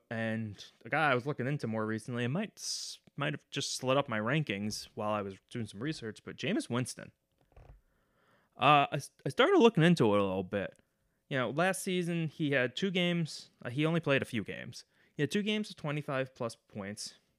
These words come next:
You know, he had low l-, yardage totals, but he was throwing some touchdowns, and he worked on his interceptions a little bit.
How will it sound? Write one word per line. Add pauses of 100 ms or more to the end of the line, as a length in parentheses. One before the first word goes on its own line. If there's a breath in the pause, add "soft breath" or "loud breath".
(120)
You
know,
he (300)
had
low (240)
l-,
yardage
totals,
but
he
was
throwing
some
touchdowns,
and
he
worked
on
his
interceptions
a
little
bit.